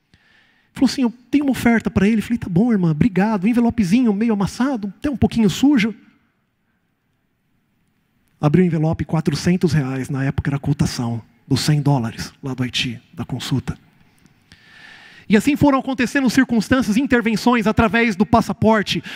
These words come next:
através do visto, intervenções, não dá tempo de explicar, mas intervenções de pessoas que apareciam de maneira surpreendente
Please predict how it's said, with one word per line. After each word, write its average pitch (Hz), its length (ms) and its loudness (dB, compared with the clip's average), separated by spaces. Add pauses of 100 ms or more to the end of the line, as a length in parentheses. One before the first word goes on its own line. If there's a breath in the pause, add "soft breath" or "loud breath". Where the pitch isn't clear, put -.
através 226 500 0
do 214 100 2
visto, 202 520 0
intervenções, 269 880 0
não 214 100 -2
dá 247 100 -2
tempo 269 280 -2
de 254 60 2
explicar, 269 340 -2
mas 262 180 2
intervenções 269 600 0
de 240 80 0
pessoas 277 380 2
que - 120 -2
apareciam 254 640 2
de 247 80 0
maneira 247 300 0
surpreendente 226 840 0